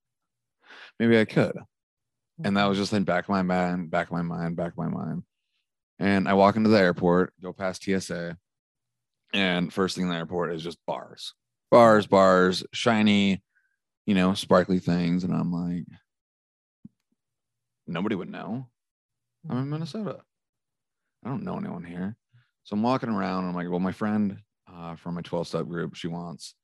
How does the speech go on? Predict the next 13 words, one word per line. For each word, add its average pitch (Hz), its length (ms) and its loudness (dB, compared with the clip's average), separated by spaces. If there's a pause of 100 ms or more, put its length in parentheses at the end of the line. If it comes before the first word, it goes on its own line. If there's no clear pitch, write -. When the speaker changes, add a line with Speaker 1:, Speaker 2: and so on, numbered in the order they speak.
(580)
Speaker 1:
a, 82 380 -2
uh, 80 320 -10 (960)
postcard. 95 580 0
So 95 200 0
I'm 104 100 0
gonna 120 120 4
go 107 100 6
find 92 180 -2
a - 20 -10
postcard 85 380 -6
in 82 100 -14
the 82 60 -18
airport." 80 320 -20